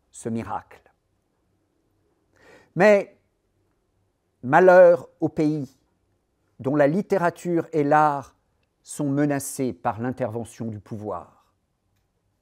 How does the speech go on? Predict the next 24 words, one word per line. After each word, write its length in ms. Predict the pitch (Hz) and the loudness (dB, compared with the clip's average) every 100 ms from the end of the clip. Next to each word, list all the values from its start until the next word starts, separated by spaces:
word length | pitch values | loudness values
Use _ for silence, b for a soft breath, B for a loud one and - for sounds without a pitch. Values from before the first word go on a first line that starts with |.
| _ _ _ B B B | _ _ _ B B B
Car 140 | 214 | 4
il 60 | 202 | 4
ne 80 | |
s'agit 240 | 202 202 196 | 2 -2 -2
plus 100 | 202 | 0
là 120 | 190 | 0
seulement 460 | - 190 175 180 156 | 2 -2 0 -2 -2
d'une 220 | 156 151 | -4 -4
violation 520 | 127 165 151 - 165 | 0 0 0 -6 -8
du 100 | 131 | -6
droit 180 | 123 147 | -4 -4
de 100 | 131 | -4
créer, 560 | - - 143 147 151 _ _ _ _ _ _ _ _ _ _ | -12 -8 -8 -6 -10 _ _ _ _ _ _ _ _ _ _
c'est 560 | - - 165 156 135 _ _ _ _ - | -18 -4 -2 -2 -4 _ _ _ _ -12
l'étouffement 960 | 123 160 170 165 - 139 131 120 104 _ _ _ _ _ _ _ - | -2 0 0 -6 -6 -6 -6 -10 -12 _ _ _ _ _ _ _ -14
du 120 | 127 | -14
cœur 440 | - 165 139 135 | 0 4 4 2
d'une 180 | 110 113 | -2 -6
nation, 500 | 117 117 - - 120 117 _ _ _ _ _ _ _ _ _ _ | -6 -6 -8 -12 -14 -14 _ _ _ _ _ _ _ _ _ _
la 140 | 131 123 | -6 -4
destruction 760 | 127 160 - 143 - - 139 | -4 -6 -6 -12 -12 -10 -8
de 80 | 123 | -8
sa 160 | - 123 | -8 -8
mémoire. 680 | 120 117 117 87 - _ | -6 -6 -6 -6 -12 _